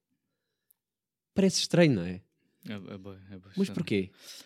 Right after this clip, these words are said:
Speaker 2: É bué estra-, epá, é porque
Speaker 1: <laughs> É porque estás a perceber, é tipo
Speaker 2: Porque é uma coisa para outra pessoa, não é uma coisa para vocês desfrutarem juntos.
Speaker 1: Ok.
Speaker 2: Epá, eu, eu vejo por,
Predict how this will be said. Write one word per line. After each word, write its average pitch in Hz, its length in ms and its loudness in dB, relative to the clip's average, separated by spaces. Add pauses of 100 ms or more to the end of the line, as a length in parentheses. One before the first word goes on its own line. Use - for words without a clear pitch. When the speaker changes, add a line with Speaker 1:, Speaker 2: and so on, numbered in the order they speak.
(160)
Speaker 2:
É 110 100 -14
bué 107 140 -8
estra-, - 300 -16
epá, 113 300 -14
é 98 160 -6
porque - 240 -12
Speaker 1:
<laughs> - 680 -2
É 170 100 8
porque - 80 2
estás 185 260 4
a 208 40 6
perceber, 165 280 4
é 156 60 6
tipo 156 180 0 (180)
Speaker 2:
Porque - 160 -4
é 151 40 0
uma 151 120 2
coisa 147 240 0
para 156 120 -2
outra 139 220 -2
pessoa, 87 360 -10 (180)
não 113 100 -4
é 117 40 -2
uma 120 100 -2
coisa 117 220 -6
para 123 100 -4
vocês 117 300 -6
desfrutarem 117 560 -6
juntos. 85 360 -14 (520)
Speaker 1:
Ok. 87 320 -12 (220)
Speaker 2:
Epá, 113 220 0
eu, 104 220 -2
eu 113 100 -6
vejo 120 200 -6
por, 107 120 -10